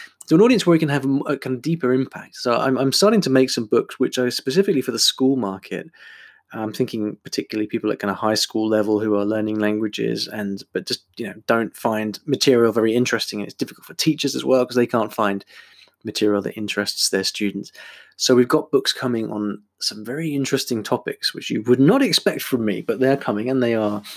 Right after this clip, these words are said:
on topics ranging from World War Two to climate change.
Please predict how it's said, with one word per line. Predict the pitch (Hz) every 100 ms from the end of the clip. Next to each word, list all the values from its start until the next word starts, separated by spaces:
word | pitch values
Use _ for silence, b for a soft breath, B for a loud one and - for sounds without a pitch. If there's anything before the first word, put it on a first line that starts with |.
| B -
on | 104
topics | - 110 107 - - B B B B B _
ranging | 120 131 123 117 113
from | 104 - 107 101 95 101 -
World | - 117 127 135
War | 123 120
Two | 117 - 120 139 247 - _ - b b b -
to | -
climate | - - - 151 165 165
change. | - 147 139 170 202